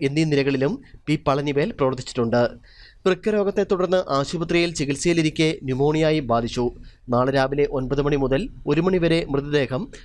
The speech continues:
മൂന്നാർ സി പി ഐ ഓഫീസിൽ പൊതുദർശനത്തിന് വയ്ക്കും. രണ്ട് മണിയോടെ സംസ്കാര ചടങ്ങുകൾ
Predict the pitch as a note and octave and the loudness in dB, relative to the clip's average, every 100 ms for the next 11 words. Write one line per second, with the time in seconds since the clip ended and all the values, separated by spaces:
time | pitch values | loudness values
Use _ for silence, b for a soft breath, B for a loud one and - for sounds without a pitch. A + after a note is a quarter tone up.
0 | - E3+ F3 F3+ F3 - D#3+ E3 F3+ F3+ | -2 0 2 2 0 -2 0 2 2 2
1 | D3+ C#3+ - D#3 - D3 D#3+ D3+ E3 D3+ | 0 -2 -4 -4 -2 0 0 -2 -4 -2
2 | C#3+ A#2 B2 B2 - B B _ - C#3 | -2 0 0 -2 -4 B B _ -6 -4
3 | C#3+ C#3+ C#3 C3+ D3 D3 - D3 C#3+ - | 0 0 2 2 2 0 -2 -2 -2 -2
4 | F3 F3 C3+ B2+ B2 C3 | -2 0 0 0 2 0